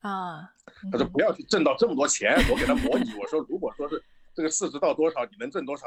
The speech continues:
Speaker 2: 哎呀，他说你这个有点，<laughs> 心里面就觉得你这个太忽悠了。
Speaker 1: 嗯哼。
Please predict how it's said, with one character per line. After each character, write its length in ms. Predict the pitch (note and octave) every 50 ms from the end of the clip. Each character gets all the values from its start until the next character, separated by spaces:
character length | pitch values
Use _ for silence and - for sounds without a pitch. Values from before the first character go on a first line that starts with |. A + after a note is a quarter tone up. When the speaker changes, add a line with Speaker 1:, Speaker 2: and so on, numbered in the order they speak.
| G2 -
Speaker 2:
哎 80 | - B2
呀， 100 | A2+ G#2+
他 100 | - D3
说 120 | C#3+ F3 F3+
你 100 | C#3+ A2 -
这 100 | - F3+
个 80 | D#3
有 140 | A2+ A2 D3
点， 180 | - C3 G#2+ - _ _ _ _ - - - _ _ - G3 - - - B3+
<laughs> 720 | C4 - - B3+ A#3+ C4 B3+ B3+ A#3+ A3 - - - _ -
心 260 | - - G#3 A3 A#3
里 80 | F#3
面 100 | D3 D3
就 80 | D#3+ F3+
觉 140 | - - D3
得 60 | F3
你 60 | E3 C3
这 80 | D3+
个 80 | D#3+ D#3+
太 160 | - G3+ D#3+
忽 240 | D#3 - - A3+ B3+
悠 100 | G#3 -
了。 80 | - - - - - G3 F#3+ _ - - - - -
Speaker 1:
嗯 200 | A3+ G#3+ G#3 G#3
哼。 460 | G#3+ G3+ G3 F#3 F#3+ G3+ G#3+ G#3+